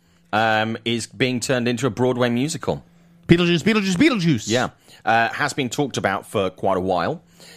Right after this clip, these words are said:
Speaker 1: Um, it's going to, uh, Creative Lab in September. They've done loads of auditions in the last couple of months. It's officially coming to Broadway. This is happening.
Speaker 2: We should audition.
Speaker 1: Yeah,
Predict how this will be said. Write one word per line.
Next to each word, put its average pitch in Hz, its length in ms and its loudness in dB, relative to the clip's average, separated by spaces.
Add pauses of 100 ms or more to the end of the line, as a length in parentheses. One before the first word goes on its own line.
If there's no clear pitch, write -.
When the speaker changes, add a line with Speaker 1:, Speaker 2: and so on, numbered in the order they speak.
(140)
Speaker 1:
Um, 104 720 0
it's 104 240 -4
going 110 340 0
to, 98 500 -2
uh, 90 140 0
Creative 98 480 -4
Lab 90 240 0
in 90 100 -6
September. 98 600 -2
They've 82 240 -2
done 98 180 0
loads 101 240 0
of 101 60 -6
auditions 90 400 -4
in 85 60 -8
the 87 60 -4
last 85 220 -2
couple 90 240 -6
of 80 60 -4
months. 110 280 -2
It's 85 140 -6
officially - 400 -8
coming 87 300 -4
to 82 80 -12
Broadway. 92 380 0 (360)
This - 340 -2
is - 120 -2
happening. - 300 0
Speaker 2:
We 151 40 2
should 151 160 2
audition. 127 520 -2 (560)
Speaker 1:
Yeah, 339 200 0